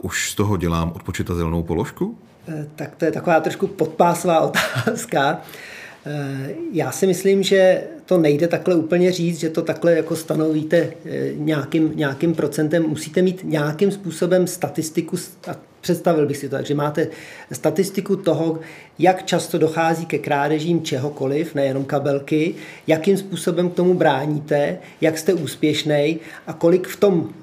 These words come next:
Speaker 2: statisticky sledovaném počtu těch, eh, operací nebo těch týdnů, měsíců, dnů nebo, nebo i zboží, kolik jste prodal, eh, vám ty lidi dokázali ukrást. Takže pokud prokážete, že jste v měřítkách nějakých, který jsou obvyklé,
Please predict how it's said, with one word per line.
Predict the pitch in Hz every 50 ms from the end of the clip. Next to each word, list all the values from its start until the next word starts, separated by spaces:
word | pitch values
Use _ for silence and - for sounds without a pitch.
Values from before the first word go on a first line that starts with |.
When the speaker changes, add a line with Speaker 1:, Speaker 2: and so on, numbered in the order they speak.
| - _
Speaker 2:
statisticky | - _ - 160 - 202 190 202 - 185 175 - - 175
sledovaném | - - 170 160 170 170 175 180 185 180
počtu | 175 - 160 160 - - - 185
těch, | 180 180 185 175 - - - -
eh, | 143 139 139
operací | - 151 143 - 165 160 165 160 160 - - 180 170
nebo | 160 156 147
těch | 151 - - - 156 - -
týdnů, | - 160 156 147 160 170
měsíců, | 156 151 151 143 147 156 156 151 - 170 165
dnů | 143 139 151 147 151 151
nebo, | 151 147 139 151 151 139 131
nebo | 151 139 131 143 143 -
i | 147 127
zboží, | 117 123 143 135 143 170
kolik | 160 156 147 151
jste | - - 160
prodal, | 160 - 151 139 127 147 151 151 147 151 - - - - - - - - -
eh, | 151 139 139 143 151 151 175 170
vám | 151 151 147 143
ty | - 156
lidi | 151 143 156 156 156 151 - -
dokázali | - 156 151 - 147 147 139 139 151 151 156
ukrást. | 175 139 - 143 135 120 120 - - - - - _ _ _ _ - - - _ _
Takže | _ - 127 127
pokud | - 156 156 190 190 190
prokážete, | - 180 170 - 175 175 185 190 180 175 165 - - 151 147 156
že | 156 160 143 - - - - _ - -
jste | - - - 185 175
v | 180 - - - 143 135 127 120
měřítkách | 143 147 147 135 127 156 151 - - 170 165 160 156 -
nějakých, | 160 156 156 156 175 170 156 160
který | - 165 160 165 156
jsou | - 175 175 160
obvyklé, | - 160 151 117 135 156 156 - 151 147 143 143 147 151